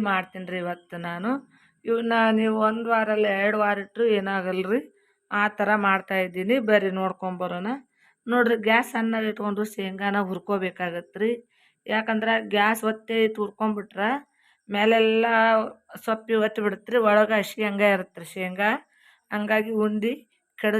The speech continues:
ಚಾನ್ಸ್ ಇರುತ್ತ್ರಿ. ಅದಕ್ಕೆ ಕರೆಕ್ಟಾಗಿ ಸಣ್ಣಗೆ ಇಟ್ಕೊಂಡು ಗ್ಯಾಸ್ ಪೂರ್ತಿ ಸಣ್ಣ ಅಂದ್ರೆ ಪೂರ್ತಿ ಸಣ್ಣನ ಅಲ್ರಿ, ಮೀಡಿಯಮ್ದಾಗ ಇಟ್ಕೊಂಡು ನಾವು ಹುರ್ಕೋಬೇಕಾಗತ್ರಿ. ಮ್ಯಾಲೆ ಸೊಪ್ಪೆಲ್ಲ ಕೆಂಪಗಾಗುವರೆಗೂ ನಾವು ಹುರಿತಾನ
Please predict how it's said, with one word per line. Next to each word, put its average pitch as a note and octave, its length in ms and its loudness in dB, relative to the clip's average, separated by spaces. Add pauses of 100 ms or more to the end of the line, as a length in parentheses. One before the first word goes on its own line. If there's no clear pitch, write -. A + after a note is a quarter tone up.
(120)
ಚಾನ್ಸ್ G#3 260 0 (100)
ಇರುತ್ತ್ರಿ. F#3+ 360 -8 (120)
ಅದಕ್ಕೆ G#3+ 300 -4 (680)
ಕರೆಕ್ಟಾಗಿ A#3 580 -2
ಸಣ್ಣಗೆ A3 500 -2
ಇಟ್ಕೊಂಡು G#3+ 360 -4 (120)
ಗ್ಯಾಸ್ G3+ 320 2 (840)
ಪೂರ್ತಿ B3 500 2
ಸಣ್ಣ G#3 380 -2 (100)
ಅಂದ್ರೆ A#3 280 0
ಪೂರ್ತಿ G#3+ 320 0
ಸಣ್ಣನ G#3 340 0 (100)
ಅಲ್ರಿ, F#3+ 300 0
ಮೀಡಿಯಮ್ದಾಗ G#3+ 680 4
ಇಟ್ಕೊಂಡು G#3 380 -6 (120)
ನಾವು G#3 260 2
ಹುರ್ಕೋಬೇಕಾಗತ್ರಿ. F#3+ 960 -2 (840)
ಮ್ಯಾಲೆ G#3 260 2 (100)
ಸೊಪ್ಪೆಲ್ಲ A3 400 -2 (180)
ಕೆಂಪಗಾಗುವರೆಗೂ G3+ 1120 0 (100)
ನಾವು G3 180 0 (680)
ಹುರಿತಾನ G#3+ 460 2